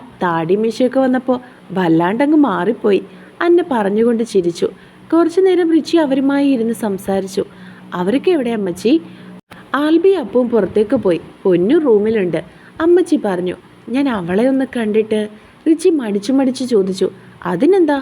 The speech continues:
മോൻ പോയിട്ട് വാ," അന്ന അവനെ നോക്കി പറഞ്ഞു. റിച്ചി പൊന്നുവിൻ്റെ റൂമിൻ്റെ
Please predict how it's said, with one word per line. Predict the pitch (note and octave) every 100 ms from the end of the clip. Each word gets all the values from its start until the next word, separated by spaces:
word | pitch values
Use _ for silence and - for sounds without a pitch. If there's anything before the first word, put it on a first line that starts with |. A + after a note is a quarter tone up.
| - -
മോൻ | F#3+ A3 F#4+
പോയിട്ട് | E4+ A3 G#3+
വാ," | G#3+ E3 - - - -
അന്ന | E4+ E4+ F4
അവനെ | C4+ A3 A#3+
നോക്കി | A#3+ A3
പറഞ്ഞു. | A#3 G3+ E3+ F3 - - - - -
റിച്ചി | D#4 -
പൊന്നുവിൻ്റെ | F#4+ C#4+ B3 C4+ D4+ E4
റൂമിൻ്റെ | C#4+ B3 A#3 A#3+